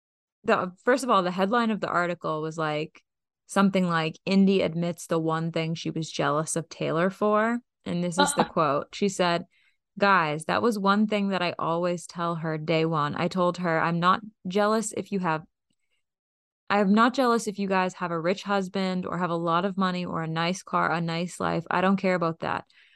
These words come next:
Speaker 1: I only care if you eat, like, Lay's all day long and you get an extra
Speaker 2: <laughs>
Speaker 1: pound. So that's what I'm jealous of.'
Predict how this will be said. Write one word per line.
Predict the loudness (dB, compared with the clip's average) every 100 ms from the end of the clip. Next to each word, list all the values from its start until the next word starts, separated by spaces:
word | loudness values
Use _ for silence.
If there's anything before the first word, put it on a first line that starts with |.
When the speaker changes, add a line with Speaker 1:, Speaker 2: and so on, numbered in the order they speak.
| _
Speaker 1:
I | 2 6
only | 6 6
care | 4 2 2
if | 0 0
you | -2 0
eat, | 0 0 -4 -2
like, | -2 0
Lay's | 2 4 4 0 -4 -2
all | 2 2
day | 2 0
long | 0 -2 -4 -4
and | -4
you | 0
get | 0
an | 0
extra | -2 -4 0 4
Speaker 2:
<laughs> | 6
Speaker 1:
pound. | 6 2 -2 -6
So | -2 2
that's | 4 4
what | 4
I'm | 4
jealous | 4 4 2 -2
of.' | -4 -6